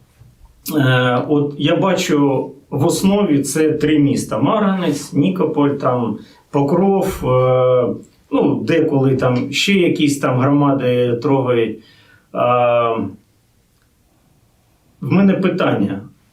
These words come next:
А, ну, наприклад, в місті Львові все добре? Там всі закупки згідно як в О Л Іксі.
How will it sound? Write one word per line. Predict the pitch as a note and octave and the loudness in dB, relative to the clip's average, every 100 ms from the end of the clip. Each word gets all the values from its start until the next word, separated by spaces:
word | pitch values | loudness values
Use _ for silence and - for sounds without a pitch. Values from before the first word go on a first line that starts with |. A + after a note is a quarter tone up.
| _ - | _ -4
А, | E3 F3 F3 F3 | 0 0 0 0
ну, | C#4 C4 - - _ - | 0 0 -2 -12 _ 0
наприклад, | F#3+ F#3 F#3+ F#3+ C#3 - - - _ _ _ _ _ _ _ | 0 2 2 2 0 -2 -10 -16 _ _ _ _ _ _ _
в | C3+ F3+ | -4 0
місті | A3 A#3 - A3 G#3 | 2 0 -2 0 2
Львові | F#3 F3 C3 A2 A2 - | 2 2 2 -2 -6 -2
все | - E3 - | 0 2 0
добре? | - C#3+ A2+ - - - _ _ _ _ _ _ _ _ _ - | 2 0 0 -4 -10 -14 _ _ _ _ _ _ _ _ _ -4
Там | F3+ F#3 F3+ | 0 2 0
всі | - - B3+ D#4 | -2 -4 -2 0
закупки | G#3+ F3+ F#3+ A#3 C#4 A3+ F3+ | 0 0 0 0 0 0 0
згідно | B2+ B2+ A3+ A3+ G#3+ | 0 0 0 2 0
як | F3 G3+ F3+ | 2 0 0
в | E3+ | 0
О | F#3 | 0
Л | G3+ C#4 | 2 2
Іксі. | C#4+ - - - | 0 -2 -6 -8